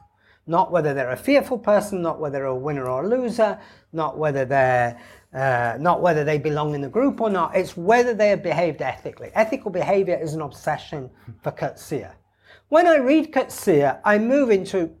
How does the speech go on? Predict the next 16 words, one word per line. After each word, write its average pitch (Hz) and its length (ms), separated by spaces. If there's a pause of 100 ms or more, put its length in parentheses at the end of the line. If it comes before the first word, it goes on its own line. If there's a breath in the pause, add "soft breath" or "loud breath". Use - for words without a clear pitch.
I 170 120
move 240 380
into 185 320
a 147 60
territory 180 960 (260 loud breath)
which 175 240
is 165 120
the 156 100
territory 180 440
of 147 60
my 139 140
family. 202 460
I 123 120
grew 139 180
up 131 180
with 120 100